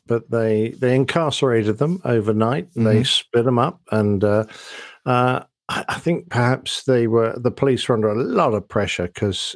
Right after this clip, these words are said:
Speaker 1: uh, closing that airport had hit all the headlines in all the <laughs> T V stations, not just in the U K, but around the world. So
Speaker 2: Mm-hmm.
Speaker 1: the,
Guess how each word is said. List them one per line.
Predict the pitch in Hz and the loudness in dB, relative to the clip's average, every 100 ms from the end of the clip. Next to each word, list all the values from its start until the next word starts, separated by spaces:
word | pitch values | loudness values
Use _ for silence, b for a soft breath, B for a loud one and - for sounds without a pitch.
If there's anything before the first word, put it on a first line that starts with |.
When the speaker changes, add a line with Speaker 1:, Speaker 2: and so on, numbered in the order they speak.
| 117 | -4
Speaker 1:
uh, | 104 - | -4 -2
closing | 135 143 - 131 | -2 0 -2 -2
that | 110 110 | 0 2
airport | 113 113 - 127 - | 2 0 -2 -2 -2
had | 139 104 | -4 -2
hit | - 123 - | 0 -2 -2
all | 220 220 208 | 0 2 2
the | 123 | -2
headlines | 113 123 127 127 127 120 | 0 2 2 2 0 -2
in | 117 - | -6 -4
all | - 151 160 | -2 0 0
the | 127 - B B | -2 -6 B B
<laughs> | B B - | B B -4
T | 151 160 | -2 0
V | 151 143 | 0 -2
stations, | - 147 143 - 139 135 - B B B | 0 0 0 -2 -4 -4 -8 B B B
not | 196 208 | -4 -2
just | 151 139 135 | 0 2 2
in | 127 | 4
the | 127 | 4
U | 117 | 4
K, | 120 120 120 | 2 0 0
but | 113 | 0
around | 131 135 151 160 143 | 0 0 0 -2 -2
the | 127 | 0
world. | 143 160 139 127 | 0 0 -2 0
So | 120 | 2
Speaker 2:
Mm-hmm. | 120 | 2
Speaker 1:
the, | 123 | 0